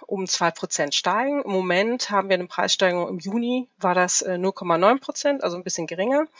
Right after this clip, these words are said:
Und, ähm, dann kann man natürlich nur sagen, für eure Gehaltsanpassungen, die sollten immer in Höhe dieser Inflation sein, sonst habt ihr reale Einkommensverluste und könnt irgendwann euch für das Gehalt, was ihr verdient, immer weniger leisten. Das war die Inflation.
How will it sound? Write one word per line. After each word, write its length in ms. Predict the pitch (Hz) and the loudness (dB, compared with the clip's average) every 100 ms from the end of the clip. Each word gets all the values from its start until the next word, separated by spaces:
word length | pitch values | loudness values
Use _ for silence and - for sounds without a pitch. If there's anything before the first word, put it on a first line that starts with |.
| - - - - | -14 -10 -10 -2
Und, 400 | 208 208 202 - | 6 6 6 4
ähm, 340 | - 190 185 180 | 4 6 4 2
dann 120 | 180 | 0
kann 100 | 190 | 6
man 100 | 190 | 6
natürlich 200 | 190 196 | 6 2
nur 100 | 190 | 2
sagen, 220 | 185 180 | 6 6
für 220 | 175 196 | 4 -2
eure 480 | - 180 170 165 165 160 | 4 4 6 4 2 2
Gehaltsanpassungen, 880 | 170 220 254 247 - 233 233 233 | 4 6 6 4 4 2 2 0
die 140 | 185 170 | -2 6
sollten 320 | 190 202 202 | 8 8 6
immer 260 | 190 180 180 | 6 6 6
in 160 | 185 | 2
Höhe 240 | 180 190 180 | 4 6 6
dieser 200 | 170 170 | 4 2
Inflation 540 | 170 180 - 214 233 | 2 0 2 4 4
sein, 280 | 220 208 214 | 6 4 4
sonst 220 | 185 170 | 0 0
habt 200 | 180 - | 0 0
ihr 160 | - 160 | -4 0
reale 420 | 165 - 180 165 | 0 2 2 2
Einkommensverluste 840 | 180 190 196 185 - 185 185 - | 2 0 -2 0 0 0 0 -2
und 80 | 190 | -2
könnt 240 | - 170 | -4 -2
irgendwann 520 | - 185 180 165 185 202 | 0 0 4 6 6 4
euch 260 | 185 185 | 4 2
für 100 | - | 0
das 140 | 175 - | -2 -2
Gehalt, 320 | 165 170 180 | -2 -2 -2
was 160 | 175 - | -2 -4
ihr 80 | |
verdient, 360 | - 175 175 175 | -4 -4 -4 0
immer 200 | 208 202 | 4 4
weniger 300 | 185 160 - | 4 -2 -4
leisten. 320 | - - - | -6 -4 -2
Das 180 | 190 180 | 2 6
war 60 | 202 | 4
die 120 | 185 | 4
Inflation. 500 | 214 294 294 320 | 4 6 4 2